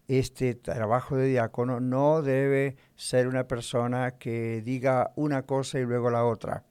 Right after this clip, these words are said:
En cierto sentido podemos pensar también en el libro de Santiago, la carta de Santiago, donde también nos habla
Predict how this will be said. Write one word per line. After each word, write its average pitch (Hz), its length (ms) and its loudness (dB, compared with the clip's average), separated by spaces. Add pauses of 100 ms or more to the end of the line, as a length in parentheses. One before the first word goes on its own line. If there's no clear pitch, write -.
(2000)
En 113 320 -8
cierto 156 320 0
sentido 160 440 0
podemos 139 320 2
pensar 135 340 0
también 135 320 2
en 135 80 2
el 127 60 0
libro 131 220 0
de 123 60 -2
Santiago, 131 680 2
la 113 80 -8
carta 123 280 -2
de 123 40 0
Santiago, 147 640 2 (540)
donde 123 260 -2
también 120 400 0
nos 160 220 0
habla 107 400 -2